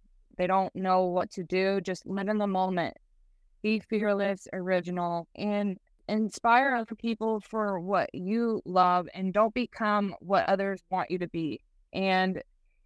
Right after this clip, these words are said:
it's okay if you fall ten feet back, come back stronger. You don't wanna make it to the top right away by, you know, feeding off of people, and then you, you're just gonna crash, right? So you gotta stay consistent,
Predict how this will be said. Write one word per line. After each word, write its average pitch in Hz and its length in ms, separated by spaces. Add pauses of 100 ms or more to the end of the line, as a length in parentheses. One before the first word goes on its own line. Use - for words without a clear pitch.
(180)
it's 220 220
okay 240 420
if 220 140
you 240 180
fall 240 480 (440)
ten 240 300
feet 233 300
back, 233 400 (560)
come 240 200
back 254 280
stronger. 233 680
You 240 180
don't 277 300
wanna 302 260
make 254 260
it 262 120
to 269 140
the 226 120
top 254 460 (140)
right 233 340
away 240 500
by, 220 280 (100)
you 226 180
know, 214 180 (100)
feeding 240 300
off 262 200
of 269 100
people, 294 560 (100)
and 226 240
then 226 280
you, 214 200
you're 233 160
just 254 200
gonna 262 220
crash, - 500
right? 202 280
So - 120
you 220 100
gotta 254 220
stay 226 260
consistent, 220 800